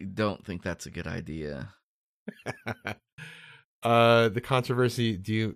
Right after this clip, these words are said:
Speaker 2: do you mean that
Speaker 1: Actually, I, I shouldn't say it's a new feature. It's an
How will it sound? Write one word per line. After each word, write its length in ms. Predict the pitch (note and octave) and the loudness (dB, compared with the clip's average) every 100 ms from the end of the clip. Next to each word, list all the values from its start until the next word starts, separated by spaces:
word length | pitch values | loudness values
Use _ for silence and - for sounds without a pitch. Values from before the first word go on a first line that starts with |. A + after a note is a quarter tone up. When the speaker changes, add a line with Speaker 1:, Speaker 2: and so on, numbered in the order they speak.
| G#2 | -6
Speaker 2:
do 120 | G#2 | -4
you 100 | G2+ | -2
mean 460 | G2+ G2+ G2 F#2+ F2+ | 0 0 0 -2 -2
that 240 | F#2+ F#2 - _ _ - - | -2 -2 -6 _ _ -16 -6
Speaker 1:
Actually, 320 | A#2 C3 A#2 - | 0 2 2 0
I, 80 | A2 | -4
I 20 | |
shouldn't 240 | - A#2 | -4 -4
say 100 | A#2 | -2
it's 120 | G2+ | -2
a 60 | F#2 | -4
new 200 | F#2 F#2 | -4 -6
feature. 380 | F2 F2+ F2 E2+ | -6 -10 -8 -10
It's 140 | - | -8
an 240 | E2 E2+ | -6 -8